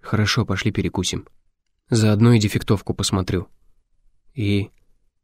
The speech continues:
и кликни уж, игра не опала.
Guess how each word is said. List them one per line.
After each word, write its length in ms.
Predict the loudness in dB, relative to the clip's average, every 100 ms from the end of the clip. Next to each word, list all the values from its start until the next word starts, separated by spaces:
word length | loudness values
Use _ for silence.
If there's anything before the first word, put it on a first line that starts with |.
| _ _ _ _ _ _ _ -6
и 100 | 0
кликни 360 | 0 2 2
уж, 280 | 0 -2 -8 _ -4
игра 260 | 0 2 4
не 140 | 4
опала. 400 | 2 0 -2 -4